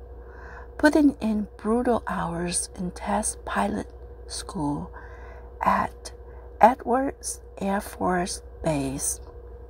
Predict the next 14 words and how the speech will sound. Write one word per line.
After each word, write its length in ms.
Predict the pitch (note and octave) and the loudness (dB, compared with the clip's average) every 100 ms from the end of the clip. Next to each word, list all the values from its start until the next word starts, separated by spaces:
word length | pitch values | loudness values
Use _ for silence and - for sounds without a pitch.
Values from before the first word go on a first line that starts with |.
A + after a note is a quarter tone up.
| - - - - - - - - - - - - - - - - | -16 -16 -16 -18 -18 -18 -16 -16 -16 -16 -16 -16 -16 -16 -16 -2
then 280 | F#3+ G3 F3+ | 4 4 4
poring 580 | - - A3+ A#3+ A#3+ A#3 | 2 2 4 4 2 0
over 400 | - F#3 F3+ F#3+ - | 2 4 4 2 2
engineering 800 | G#3+ A3+ A3+ A#3 G#3 G3 G3 G3 | 4 4 4 4 4 2 0 -2
textbooks 920 | - F3+ F3 - - D#3+ C#3+ - - - - - - - - - | -2 -2 -2 -6 -4 -2 -2 -4 -4 -6 -10 -16 -12 -10 -10 -2
nights 680 | F#3 E3+ F3 F3 - - - - - - | 2 4 4 0 -4 -6 -6 -12 -14 -2
and 340 | F3+ F3+ F#3+ - | 0 2 -2 -2
weekends 680 | F#3+ F#3 - D#3+ E3 F3 - - - - - - | -2 -2 -4 -6 -4 -6 -8 -12 -14 -14 -16 -14
so 220 | - A#3+ | 0 4
he 160 | A3+ A3+ | 4 4
could 240 | - A3+ - | 2 -2 -2
earn 360 | - A3 A3+ A#3+ | 2 4 4 2
his 320 | - F3+ F3 | 0 -2 -2
master's. 880 | F#3+ F3+ E3 - - E3 G3 - - | -2 0 0 -2 -6 -8 -8 -8 -10